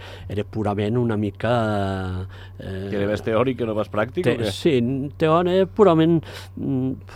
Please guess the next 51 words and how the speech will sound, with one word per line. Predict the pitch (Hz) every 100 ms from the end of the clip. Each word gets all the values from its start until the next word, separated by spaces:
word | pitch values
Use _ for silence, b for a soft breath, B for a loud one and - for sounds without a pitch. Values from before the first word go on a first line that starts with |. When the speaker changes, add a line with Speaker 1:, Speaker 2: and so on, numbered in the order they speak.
| -
Speaker 1:
un, | 139 165 -
un | 160 170
mínim | 170 151
contacte, | 123 123 107 104 95 95 95 95 135
eh? | 165 B B -
Eh, | 101 101 101 101 107
res | 131 127
a | 131
veure | 120 117 135
amb | 139 113 107 107 101 98 98
arribar, | 98 104 101 104 113 120 95
pues, | 107 95
a | 101
fer | 90 110 101
una | 113 101 95
peça | 107 - 120 110
artística. | 95 92 98 - - 113 104 - - -
Speaker 2:
Mhm. | 87 82 87 - B B B B
I | 120
a |
veure, | 151 151
escolta'm | 160 165 160
una | 143 104
cosa, | 98 98
perquè | 95 92 95 92 92
això | 92 127
deu | 131
ser | 117
el | 131
que |
es | 127
pregunta | 113 110 107 101 92 90 87 85 82
molta | 98 95
gent, | 95 123
evidentment | 101 95 107
els | 104
que | 101
et |
coneixem | 98 92 104
ja | 98
no | 95
ens |
ho | 95
preguntem | 98 98 98 101
tant | 110 104
perquè | 87
ja | 85
ens | 90
ho | 95
has |
explicat, | 98 110 104 113